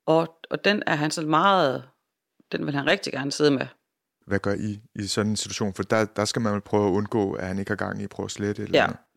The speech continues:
Speaker 1: den tager min kollega så, øh, fra ham og holder den. Der synes jeg godt, man kan mærke, der bliver han sådan lidt nervøs anlagt, øhm,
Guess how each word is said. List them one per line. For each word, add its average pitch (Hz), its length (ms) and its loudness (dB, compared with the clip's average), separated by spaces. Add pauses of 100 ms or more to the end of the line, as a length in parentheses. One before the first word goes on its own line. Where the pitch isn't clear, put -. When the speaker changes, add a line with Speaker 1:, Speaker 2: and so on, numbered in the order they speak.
(140)
Speaker 1:
den 196 160 2
tager 175 200 0
min 151 160 -2
kollega 175 340 -2
så, 139 200 -4 (1300)
øh, 143 200 -8
fra 147 140 -8
ham 147 180 -10 (500)
og 147 100 -4
holder 165 220 0
den. 147 200 -4 (2000)
Der 208 220 8
synes 226 340 0
jeg 156 260 2
godt, - 200 2
man 165 120 0
kan 165 140 0
mærke, 170 220 2
der 190 80 0
bliver 185 160 0
han 170 100 0
sådan 190 200 -2
lidt 131 240 0
nervøs 143 520 0 (480)
anlagt, 151 600 0 (240)
øhm, 67 520 -8